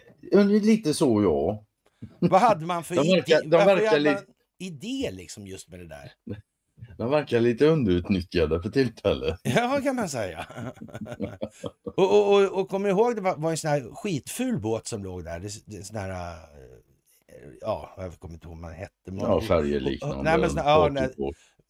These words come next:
Speaker 2: Ja, men en sån där, ja, bo-, ja, hotellbåt var det, va? Tror jag.
Speaker 1: Ja.
Speaker 2: Ja, flytande hotell,
Speaker 1: Pa-, pa-,
Speaker 2: liksom.
Speaker 1: pa-, ja,
Speaker 2: Någon,
Speaker 1: partybåt, ja.
Speaker 2: ja, men någon sån här jävla prom, liksom, som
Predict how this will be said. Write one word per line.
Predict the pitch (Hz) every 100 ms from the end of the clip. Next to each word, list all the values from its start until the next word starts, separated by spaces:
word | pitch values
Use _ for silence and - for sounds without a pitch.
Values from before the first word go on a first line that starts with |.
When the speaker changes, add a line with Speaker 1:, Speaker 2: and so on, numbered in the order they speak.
| _ _ _ - - -
Speaker 2:
Ja, | 156 175 170
men | 160
en | 147
sån | 120 127 104 98
där, | 117 113 101 73 92 73 82 _ 67 80
ja, | 87 120 107 90 - 57 _ _ -
bo-, | 101 135 139 90 87 -
ja, | 135 113 98 - - 120 120
hotellbåt | 135 180 131 101 170 165 -
var | 80
det, |
va? | 76 - _ _ _ _ _ _
Tror | 113
jag. | -
Speaker 1:
Ja. | 85 76 65 76
Speaker 2:
Ja, | 123
flytande | - 151 107 104 101
hotell, | 101 - 143
Speaker 1:
Pa-, | 120 95
pa-, |
Speaker 2:
liksom. | - 120 - -
Speaker 1:
pa-, | 117 82 - _ _
ja, | - -
Speaker 2:
Någon, | 131
Speaker 1:
partybåt, | 175 185 - - 55 - -
ja. | -
Speaker 2:
ja, | 165
men | 175 175
någon | 170 165
sån | 147 143
här | 127 107 113 127
jävla | 120 147 117 110
prom, | _ 120 208 143 92
liksom, | 76 71 - 87
som | - 90 87